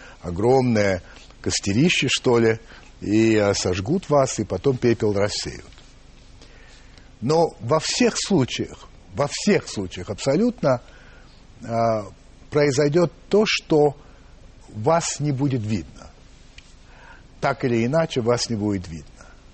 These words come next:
И это понятно. У некоторых даже, м, хоронят в закрытом гробу, а, потому что считают, что нельзя смотреть на мертвого человека. Это уже не тот,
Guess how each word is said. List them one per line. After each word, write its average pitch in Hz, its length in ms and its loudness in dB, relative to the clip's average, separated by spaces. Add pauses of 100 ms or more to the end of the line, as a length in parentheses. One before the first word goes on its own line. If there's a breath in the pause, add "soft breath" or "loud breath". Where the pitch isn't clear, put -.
(380)
И - 80 -2
это 185 200 0
понятно. 226 580 0 (840 loud breath)
У 110 100 -6
некоторых 156 540 0
даже, 147 600 4
м, 113 260 -12
хоронят 143 600 0
в 98 120 -10
закрытом 143 500 0
гробу, 139 400 0 (920)
а, 104 160 -2
потому 120 340 -4
что 127 140 -6
считают, 135 420 0
что - 220 -6
нельзя 151 440 2
смотреть 117 520 -4
на 113 80 -6
мертвого 113 420 -2
человека. 117 460 -2
Это 113 140 -4
уже 151 160 0
не 156 140 0
тот, 170 280 2